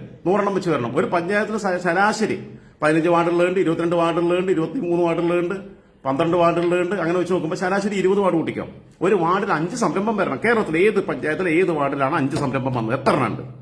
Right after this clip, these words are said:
പറ. ഡിവൈഡ് ചെയ്തിട്ടാണ് കണക്ക് വെച്ചിട്ടാണ് ചോദിക്കുന്നത്. ഏത് മറ്റേ, ഏ, ചെറ്റക്കണ്ടി സഖാക്കളും മറ്റേടത്തെ കണ്ടി സഖാക്കളും പാനൂര സഖാക്കളും ബോംബുണ്ടാക്കിയ സംരംഭം പറയരുത്. ആ കണക്കല്ല ഞാൻ ചോദിച്ചത്. ക്രിയാത്മകമായി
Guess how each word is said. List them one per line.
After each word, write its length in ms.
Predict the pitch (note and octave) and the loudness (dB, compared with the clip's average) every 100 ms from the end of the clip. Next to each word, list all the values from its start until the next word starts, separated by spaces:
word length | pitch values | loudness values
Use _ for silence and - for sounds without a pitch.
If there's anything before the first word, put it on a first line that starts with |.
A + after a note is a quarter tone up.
| - - E3 | -20 -8 -4
പറ. 100 | F#3 - - - - - _ _ _ B2 | -2 -4 -10 -20 -20 -20 _ _ _ 0
ഡിവൈഡ് 200 | F#3+ A3 | 2 2
ചെയ്തിട്ടാണ് 360 | G#3+ A3 G3 | 0 0 0
കണക്ക് 220 | F#3+ F#3 G#3 | 0 0 -2
വെച്ചിട്ടാണ് 260 | G3 F#3+ | -2 0
ചോദിക്കുന്നത്. 400 | D#3+ C3+ A2+ F#2 - - - _ _ _ _ _ _ _ _ - C#3 | 0 -2 -6 -8 -14 -20 -20 _ _ _ _ _ _ _ _ -4 2
ഏത് 140 | E3+ | 4
മറ്റേ, 220 | D3+ D#3 | 4 2
ഏ, 1120 | F#3+ D#3 A#2+ G#2+ F#2+ F2+ - - - - B2 B2 | 2 2 0 -2 -4 -8 -10 -20 -10 -4 -4 -4
ചെറ്റക്കണ്ടി 380 | C3+ E3 G3 | -4 -2 -2
സഖാക്കളും 640 | G#3+ G3 G3 F#3+ G#3 G3 F3+ | 0 2 2 2 0 -2 -2
മറ്റേടത്തെ 340 | F3 F#3 F#3+ | 0 0 0
കണ്ടി 200 | F#3+ F3+ | 0 0
സഖാക്കളും 440 | F#3 F3+ F3 F#3 F3+ | 0 0 0 0 0
പാനൂര 320 | E3+ F3 F#3 | 2 2 0
സഖാക്കളും 540 | F3 F3 E3+ F3+ E3+ | 0 0 0 -2 0
ബോംബുണ്ടാക്കിയ 680 | D#3+ F3+ G3+ F#3+ F#3 F#3 F#3+ - - | 0 2 2 2 0 2 0 0 -8
സംരംഭം 680 | - F3+ F3+ F3 F3+ - - - | -4 -2 0 0 -2 -4 -10 0
പറയരുത്. 360 | D3 G#2+ E2+ | 0 0 -2
ആ 80 | - | 0
കണക്കല്ല 380 | E3+ G3 F#3+ F3+ | 0 0 2 2
ഞാൻ 120 | F3 | 2
ചോദിച്ചത്. 340 | B2 - F#2 - - - - - - - _ - | 0 -4 -6 -10 -16 -20 -20 -20 -20 -20 _ -2
ക്രിയാത്മകമായി 920 | D3+ - B3 F#3+ B2+ G2+ A#2 E3+ | -2 0 0 2 0 0 0 -2